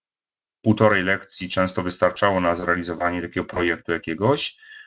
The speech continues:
I, mm, no i właśnie, i to, to wydawało mi się trochę za długo. Teraz z kolei, s-, skoro dwie godziny to za długo, to robię takie jednolekcyjne spotkania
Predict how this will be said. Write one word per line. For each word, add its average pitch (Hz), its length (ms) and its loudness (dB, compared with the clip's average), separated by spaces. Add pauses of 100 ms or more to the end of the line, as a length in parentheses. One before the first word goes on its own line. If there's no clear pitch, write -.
(360)
I, 117 680 6 (280)
mm, 95 1000 -4 (760)
no 147 120 0
i 151 40 2
właśnie, 135 320 -2
i 117 100 -2
to, 117 420 2 (460)
to 117 120 6
wydawało 110 260 4
mi 104 60 0
się 104 100 -2
trochę 98 140 2
za 92 120 0
długo. 90 500 0 (560)
Teraz 139 260 4
z - 40 -6
kolei, 110 520 2
s-, 107 380 0
skoro 104 320 2
dwie 101 340 0
godziny 101 280 0
to 95 80 0
za 92 120 0
długo, 92 340 2
to 95 380 4
robię 98 340 2 (480)
takie 98 240 0
jednolekcyjne 92 720 0
spotkania 95 680 0